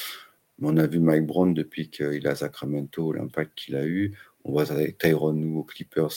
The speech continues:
l'impact qu'il a. Enfin, voilà, enfin, c'est pas non plus, heu, ils sont pas là pour rien, c'est pas des manchots non plus.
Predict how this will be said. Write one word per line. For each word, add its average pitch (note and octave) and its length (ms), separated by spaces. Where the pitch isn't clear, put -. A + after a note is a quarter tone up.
l'impact - 440
qu'il - 220
a. G2 200
Enfin, C#2+ 200
voilà, D#2 300
enfin, C#2+ 180
c'est - 340
pas E2 140
non D#2+ 160
plus, D#2+ 420
heu, C#2 260
ils - 80
sont - 120
pas G2 160
là F#2 120
pour E2+ 240
rien, F#2 200
c'est - 180
pas D#2+ 140
des D2 120
manchots D2+ 400
non D#2 140
plus. F2+ 300